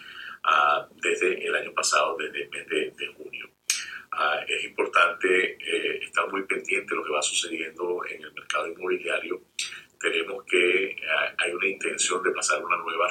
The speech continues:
regla a las, a los grandes bancos,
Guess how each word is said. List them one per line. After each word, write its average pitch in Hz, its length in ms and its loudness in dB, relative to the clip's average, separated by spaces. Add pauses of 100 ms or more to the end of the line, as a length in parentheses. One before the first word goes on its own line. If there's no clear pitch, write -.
regla 82 420 0 (580)
a 76 140 4
las, - 500 0 (120)
a 76 60 -2
los 71 180 -6
grandes 78 320 -2
bancos, 87 400 4